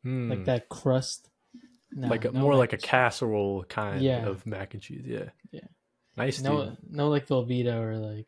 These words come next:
Speaker 1: Kraft.
Speaker 2: Right, right. Um, you guys got potatoes, dude? You gotta have some potatoes.
Speaker 1: We had, we had, I think, mashed potatoes. Yeah.
Speaker 2: You gotta mash 'em. You gotta get them
Speaker 1: Uh,
Speaker 2: mashed.
Speaker 1: pumpkin, uh, like a pumpkin, like, cake we had.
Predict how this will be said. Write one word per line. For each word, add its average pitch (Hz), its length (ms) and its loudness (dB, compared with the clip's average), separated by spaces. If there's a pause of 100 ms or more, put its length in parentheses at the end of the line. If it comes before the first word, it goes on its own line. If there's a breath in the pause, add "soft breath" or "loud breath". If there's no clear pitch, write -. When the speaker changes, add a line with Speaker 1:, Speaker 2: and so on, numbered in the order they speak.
Speaker 1:
Kraft. 113 460 -8 (1000)
Speaker 2:
Right, 113 320 2
right. 107 340 2 (360)
Um, 107 420 0
you 123 100 -8
guys 123 180 4
got 117 200 2
potatoes, 127 520 2
dude? 135 360 -4
You 113 100 -4
gotta 120 100 0
have 117 140 0
some - 120 -14
potatoes. - 520 -4 (320)
Speaker 1:
We 147 160 0
had, 147 440 -2
we 160 120 -2
had, 208 240 -2
I 160 60 -4
think, 131 220 -12
mashed 127 360 -8
potatoes. 120 760 -8
Yeah. 127 220 0
Speaker 2:
You 123 40 0
gotta 123 200 2
mash 113 360 0
'em. 90 220 -12
You 113 80 -6
gotta 131 220 2
get 131 160 0
them 127 100 2
Speaker 1:
Uh, 123 60 2
Speaker 2:
mashed. 117 460 -4 (120)
Speaker 1:
pumpkin, 131 540 -4
uh, 117 360 -2
like 117 160 -4
a 113 120 -8 (400)
pumpkin, 151 320 -6
like, 110 200 -6
cake - 460 0 (360)
we 139 120 0
had. 143 320 -4